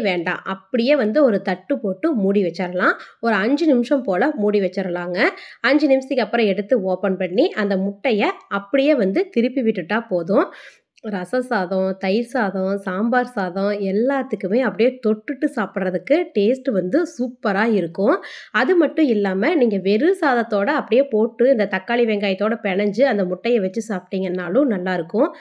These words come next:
வெறுமன, வெறும் முட்டையா சாப்பிடும் பொழுதே டேஸ்ட் வந்து பார்த்தீங்கன்னா சூப்பரா இருந்ததுங்க. இந்த இரும்பு ஸ்கில்லெட்ல செய்யங்காட்டியே என்னமோ இன்னும் கொஞ்சம் தனி டேஸ்ட்டா இருந்த மாதிரியும் இருந்தது. சட்டுன்னு செஞ்சிடலாம். வெ-, வெங்காயம், மிளகாயை வதக்கி விட்டு அதுக்கப்புறம்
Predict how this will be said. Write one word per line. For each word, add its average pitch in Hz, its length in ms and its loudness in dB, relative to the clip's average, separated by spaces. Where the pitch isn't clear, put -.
வெறுமன, 285 520 6
வெறும் 214 320 2
முட்டையா 240 360 2
சாப்பிடும் 196 400 -4
பொழுதே 185 360 -2
டேஸ்ட் 202 320 -2
வந்து 180 200 -2
பார்த்தீங்கன்னா 180 580 -4
சூப்பரா 202 480 -4
இருந்ததுங்க. 180 480 -4
இந்த 269 180 2
இரும்பு 339 360 4
ஸ்கில்லெட்ல 311 500 2
செய்யங்காட்டியே 247 640 4
என்னமோ 233 340 2
இன்னும் 285 320 4
கொஞ்சம் 302 380 4
தனி 247 320 4
டேஸ்ட்டா 269 420 2
இருந்த 233 280 2
மாதிரியும் 214 400 2
இருந்தது. 202 440 2
சட்டுன்னு 226 500 2
செஞ்சிடலாம். 180 560 0
வெ-, 202 200 2
வெங்காயம், 220 400 2
மிளகாயை 233 380 2
வதக்கி 233 340 0
விட்டு 226 280 2
அதுக்கப்புறம் 220 560 2